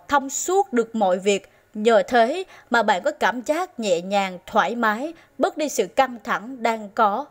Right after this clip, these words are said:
ở hiện tại. Những gì có thể trôi qua được, bạn hãy trôi qua đi nhé. Vì có những thứ tưởng là đang bị thiệt thòi, nhưng nó lại mang lại lợi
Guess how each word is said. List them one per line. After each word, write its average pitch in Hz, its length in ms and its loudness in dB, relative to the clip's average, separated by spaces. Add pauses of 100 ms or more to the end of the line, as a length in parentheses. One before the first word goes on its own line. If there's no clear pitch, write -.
ở 202 340 2
hiện 190 240 -4
tại. 175 340 -2 (440)
Những 311 240 2
gì 254 120 4
có 370 160 -6
thể 208 260 0
trôi 320 240 2
qua 311 180 4
được, 196 360 -4
bạn 196 260 0
hãy 214 280 -6
trôi 240 220 -4
qua 220 180 0
đi 208 160 -4
nhé. 214 300 0 (360)
Vì 247 100 4
có 370 120 0
những 269 280 0
thứ 294 360 4 (140)
tưởng 240 280 0
là 220 120 2
đang 254 280 -2
bị 185 240 -6
thiệt 214 260 -2
thòi, 196 300 0 (300)
nhưng 262 340 2 (380)
nó 302 160 2
lại 208 240 2
mang 240 280 -6
lại 208 340 -2 (180)
lợi 226 320 0